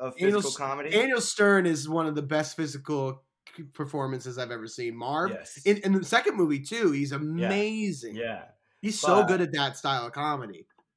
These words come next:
Speaker 1: I think Joe Pesci had the star power,
Speaker 2: Mm-hmm.
Speaker 1: and he had the ominous presence.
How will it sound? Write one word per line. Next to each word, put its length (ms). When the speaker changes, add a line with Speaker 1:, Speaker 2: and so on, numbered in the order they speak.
Speaker 1:
I 80
think 240
Joe 220
Pesci 420
had 160
the 60
star 320
power, 560
Speaker 2:
Mm-hmm. 380
Speaker 1:
and 320
he 100
had 400
the 500
ominous 440
presence. 640